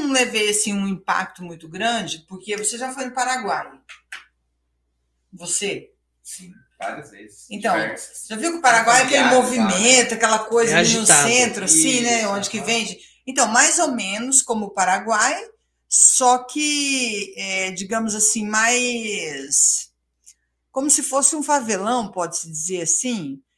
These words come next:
Speaker 3: É,
Speaker 1: Não
Speaker 3: falta
Speaker 1: por conta de,
Speaker 3: infraestrutura,
Speaker 1: é,
Speaker 3: falta
Speaker 1: porque a prefeitura também não tem condições de,
Speaker 3: É.
Speaker 1: de fazer muita coisa ali, entende? Porque quando as pessoas vêm do lado de lá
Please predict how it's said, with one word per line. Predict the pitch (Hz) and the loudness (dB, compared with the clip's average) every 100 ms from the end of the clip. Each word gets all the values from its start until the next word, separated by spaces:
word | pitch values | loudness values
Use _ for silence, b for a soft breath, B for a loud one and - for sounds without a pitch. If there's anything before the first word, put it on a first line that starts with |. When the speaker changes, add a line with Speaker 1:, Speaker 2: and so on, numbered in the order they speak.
| _ 254 | _ -12
Speaker 3:
É, | 233 | -6
Speaker 1:
Não | 247 359 | -2 0
Speaker 3:
falta | 440 440 | 4 2
Speaker 1:
por | |
conta | 269 269 | 2 2
de, | 285 | 2
Speaker 3:
infraestrutura, | 302 285 254 262 - 220 226 220 | 2 0 0 -2 0 0 2 4
Speaker 1:
é, | 320 302 254 | 4 2 0
Speaker 3:
falta | 202 208 202 | 0 0 0
Speaker 1:
porque | 214 170 147 120 95 - - | 0 0 -2 -6 -14 -6 -6
a | |
prefeitura | - 339 330 262 302 302 | -6 -12 -12 -12 -14 -12
também | 285 269 | -10 -8
não | 294 339 | -8 -10
tem | 330 339 403 | -8 -8 -8
condições | 285 240 - 226 208 180 | -8 -2 -2 -4 -8 -8
de, | 160 | -6
Speaker 3:
É. | 147 180 180 | -6 -8 -12
Speaker 1:
de | 190 | -12
fazer | 208 214 208 | -8 -6 -6
muita | 220 220 214 | -8 -8 -10
coisa | 208 220 208 190 185 | -12 -10 -8 -8 -8
ali, | 165 139 | -10 -14
entende? | 151 151 226 262 247 _ _ _ _ _ _ | -18 -12 -10 -10 -12 _ _ _ _ _ _
Porque | - 233 311 | -16 -12 -8
quando | 339 381 | -4 -4
as | 370 | -4
pessoas | - 247 - - | -6 -6 -6 -6
vêm | 240 247 | -6 -6
do | 220 | -6
lado | 208 185 170 | -4 -4 -6
de | 156 | -12
lá | 165 196 240 190 151 | -6 -2 -2 -4 -10